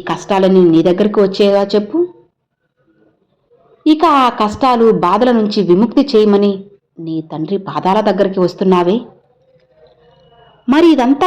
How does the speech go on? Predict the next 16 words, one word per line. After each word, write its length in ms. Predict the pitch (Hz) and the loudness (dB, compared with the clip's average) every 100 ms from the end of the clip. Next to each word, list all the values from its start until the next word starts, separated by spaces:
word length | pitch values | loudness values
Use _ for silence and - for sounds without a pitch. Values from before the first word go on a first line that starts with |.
| 311 | 2
ఎందుకు 320 | 240 302 370 | 6 4 6
ఇలా 160 | 330 277 196 | 4 2 2
జరుగుతుంది 420 | 190 233 269 240 | 2 2 2 2
అని 160 | 220 214 208 - _ _ _ _ | 2 0 -4 -10 _ _ _ _
నువ్వు 240 | 170 165 180 | -16 -6 -4
ఎప్పుడైనా 460 | 165 165 170 180 180 | -4 -4 -2 -2 -2
ఆలోచించావా 560 | 156 214 220 220 220 220 220 | 0 -2 -2 -2 0 0 -2
చెప్పు? 220 | 220 294 381 - - _ _ _ _ _ _ _ _ _ _ _ | -2 2 0 -2 -14 _ _ _ _ _ _ _ _ _ _ _
లేదు 280 | 156 151 180 | -8 -4 -2
కదా. 240 | 202 208 339 370 - _ _ _ _ _ _ _ _ _ _ _ _ - | 0 0 0 -4 -16 _ _ _ _ _ _ _ _ _ _ _ _ -8
ఎందుకంటే 520 | 196 233 247 233 233 | -4 -2 -2 -2 0
నీకు 280 | 226 214 208 | 0 0 -2
చెప్పినప్పుడు 540 | 208 196 190 226 220 208 | 0 -2 0 -2 0 0
మాత్రమే 500 | 175 208 214 240 226 208 196 - _ _ - | 2 0 -2 -2 0 -2 -4 -14 _ _ -20
మనసులో 440 | 156 151 180 214 202 | -12 -10 -6 -2 0
ఉంటుంది, 320 | 185 180 175 | 0 -2 -4